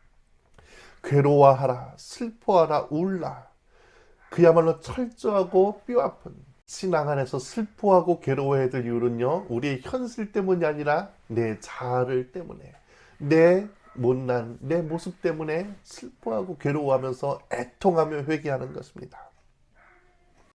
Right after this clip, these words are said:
사랑하는 트레이시 제일교회 성도님 여러분, 그리고 이 말씀을 같이 나누는 예수님의 자녀 여러분, 성숙한 그리스도인은 자기가 잘나서 자기 힘으로 살아가는 자가 아닙니다.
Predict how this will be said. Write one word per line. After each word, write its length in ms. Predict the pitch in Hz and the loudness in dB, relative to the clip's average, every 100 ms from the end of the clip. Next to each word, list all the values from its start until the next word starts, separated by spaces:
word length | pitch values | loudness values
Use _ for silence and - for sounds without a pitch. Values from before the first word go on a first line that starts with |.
| _ _ _ _ | _ _ _ _
사랑하는 540 | - 165 151 143 139 | -4 0 2 2 0
트레이시 420 | 139 190 156 139 131 | 2 4 4 2 -4
제일교회 440 | 135 127 131 127 | -2 -2 0 -2
성도님 500 | 127 165 139 131 131 | 0 -4 -4 -6 -6
여러분, 500 | 123 117 120 120 131 _ | -4 -4 -8 -12 -16 _
그리고 300 | - 160 165 | -6 -4 -2
이 120 | 180 | 0
말씀을 400 | 165 143 143 151 | 0 0 -2 -8
같이 300 | - - - | -10 -10 -4
나누는 540 | 147 123 131 139 208 220 _ 135 | -2 -2 -2 -6 -6 -12 _ -8
예수님의 520 | 117 - 127 123 117 | -6 -6 -8 -6 -6
자녀 320 | - 143 143 | -6 -6 -4
여러분, 420 | 127 - - - - _ _ _ - - _ | -4 -6 -12 -18 -20 _ _ _ -20 -20 _
성숙한 600 | - 214 202 - 180 160 | -4 -2 -2 0 2 2
그리스도인은 920 | - 151 147 - 143 131 139 143 104 _ _ _ _ | 0 -2 -2 -2 -2 -2 -6 -8 -16 _ _ _ _
자기가 460 | - 165 175 180 | -8 -2 4 6
잘나서 720 | 175 143 143 151 143 147 147 - | 4 0 0 2 2 0 -2 -4
자기 300 | - 127 143 | -10 -6 -4
힘으로 280 | 139 135 135 | -2 -2 -4
살아가는 440 | 151 139 123 127 | -4 -4 -2 -4
자가 220 | 123 127 | -6 -10
아닙니다. 420 | 123 131 127 - | -12 -14 -16 -18